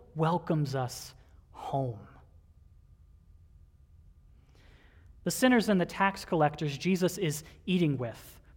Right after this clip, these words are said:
are all like the younger son. They've walked away from God. They have royally sinned against him. But sitting with Jesus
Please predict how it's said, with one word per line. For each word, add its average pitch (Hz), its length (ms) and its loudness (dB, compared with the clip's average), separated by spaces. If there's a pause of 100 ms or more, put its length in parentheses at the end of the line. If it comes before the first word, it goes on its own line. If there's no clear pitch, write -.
are 165 140 4
all 170 240 4
like 156 200 0
the 147 100 -4
younger 135 320 -2
son. 117 340 -10 (1300)
They've 175 200 6
walked 175 340 6
away 180 240 4
from 151 260 -4
God. 110 340 -10 (380)
They 180 140 6
have 180 260 2 (160)
royally 185 540 8
sinned 202 340 2
against 170 400 0
him. 120 220 -12 (1500)
But 190 160 6
sitting 277 460 6
with 202 180 4
Jesus 190 800 -2